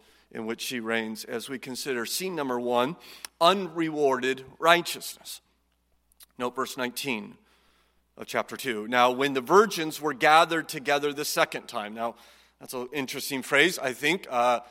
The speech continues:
th-, we've gone five years, Esther's been queen for five years now,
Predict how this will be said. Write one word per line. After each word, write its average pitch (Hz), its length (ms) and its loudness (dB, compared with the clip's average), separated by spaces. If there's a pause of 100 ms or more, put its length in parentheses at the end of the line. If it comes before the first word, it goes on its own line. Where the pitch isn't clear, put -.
(340)
th-, 156 200 0
we've 143 320 -6
gone 160 200 8
five 196 340 8
years, 175 320 2
Esther's 180 340 2
been 156 100 -2
queen 165 180 0
for 139 140 -8
five 175 260 6
years 147 200 -2
now, 123 320 2